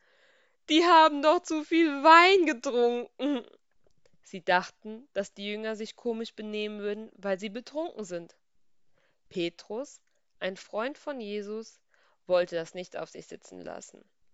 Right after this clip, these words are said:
Er erklärte den Zuschauern, „Nein, keiner von uns ist betrunken. Gott hat uns seinen Geist geschenkt,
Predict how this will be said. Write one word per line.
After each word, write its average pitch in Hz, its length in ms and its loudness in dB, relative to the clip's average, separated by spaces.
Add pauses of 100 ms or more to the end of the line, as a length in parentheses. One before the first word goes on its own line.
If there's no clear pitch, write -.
(140)
Er 180 160 -2
erklärte 175 400 -8
den 185 160 -14
Zuschauern, 185 480 -12 (340)
„Nein, 254 480 8 (380)
keiner 233 400 6
von 190 180 -4
uns 180 160 -6
ist 180 160 -12
betrunken. 165 540 -10 (720)
Gott 233 320 4
hat 196 140 -2
uns 185 160 -10
seinen 175 260 -2
Geist 214 320 4
geschenkt, 170 460 -10